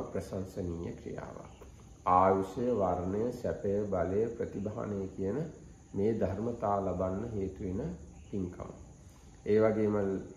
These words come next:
මෙලොව පරලොව නැමැති සසරත්, සසරින් එතර වීම නැමැති නිවනත්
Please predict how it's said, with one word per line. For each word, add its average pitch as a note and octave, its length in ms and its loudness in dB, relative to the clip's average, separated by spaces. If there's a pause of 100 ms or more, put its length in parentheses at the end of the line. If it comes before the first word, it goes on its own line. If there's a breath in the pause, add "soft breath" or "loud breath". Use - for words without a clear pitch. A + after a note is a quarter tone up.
(300)
මෙලොව G2 520 2
පරලොව G#2 540 2 (720)
නැමැති F#2+ 640 0 (120)
සසරත්, - 680 -2 (840)
සසරින් B2 540 2
එතර A#2+ 300 2
වීම A#2+ 260 2
නැමැති A#2 400 0
නිවනත් D3+ 500 2